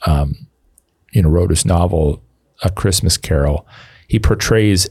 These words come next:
Ebenezer Scrooge as this miserly, cold-hearted,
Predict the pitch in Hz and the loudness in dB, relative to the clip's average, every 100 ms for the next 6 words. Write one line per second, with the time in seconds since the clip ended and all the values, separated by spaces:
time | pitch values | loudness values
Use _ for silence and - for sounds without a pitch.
0 | - 110 110 101 95 95 - - 95 90 | -2 0 2 2 2 0 -2 0 2 2
1 | 90 80 78 - 85 82 85 98 92 98 | 2 0 0 0 0 2 2 2 0 2
2 | 87 87 85 82 80 - _ _ _ _ | 2 2 2 2 0 -4 _ _ _ _
3 | _ _ - - 120 101 98 95 - 92 | _ _ -2 2 2 2 2 0 0 2
4 | 87 85 87 92 90 | 2 2 2 0 -2